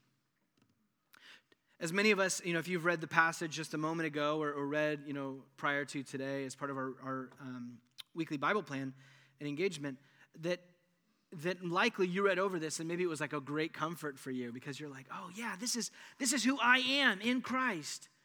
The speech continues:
And that's true, but we can't, don't let individualism shortcut the text. It is true of you as it is true of us. This becomes true of me as I understand that it's happening within the context of we.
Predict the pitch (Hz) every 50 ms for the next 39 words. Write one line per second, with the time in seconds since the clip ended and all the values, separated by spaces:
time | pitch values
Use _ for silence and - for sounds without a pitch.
0 | _ _ _ _ _ _ _ _ _ _ - 208 208 233 - - - - - 247
1 | 294 277 233 196 202 196 190 - - - - 190 208 214 226 226 - - 156 147
2 | 160 180 196 214 226 214 202 185 185 175 170 175 180 - - - _ _ - 180
3 | 180 180 175 196 175 185 175 170 165 180 170 156 - - - 196 214 220 - -
4 | - 135 135 143 147 147 - - 247 - - - - - - - - - _ _
5 | _ _ _ _ _ _ _ _ _ _ _ _ _ _ _ _ _ _ _ _
6 | _ _ _ - 190 208 196 - - - - 226 233 233 214 - 175 156 151 165
7 | 202 226 233 214 185 156 156 165 151 170 170 160 - - - - 175 156 151 135
8 | 143 - _ - 175 185 175 143 127 131 - - - - - - - - _ _
9 | _ _ _ _ _ _ _ _ _ _ _ _ _ _ - 180 - - - 202
10 | 190 175 - - 202 170 143 156 170 190 196 185 170 151 143 160 156 156 160 160
11 | 151 - - 165 160 156 147 139 - - 170 165 160 - 156 143 139 139 - 156
12 | 147 135 - - - 160 160 151 - - 131 - - - _ - 147 131 123 120
13 | 127 135 147 151 131 113 104 -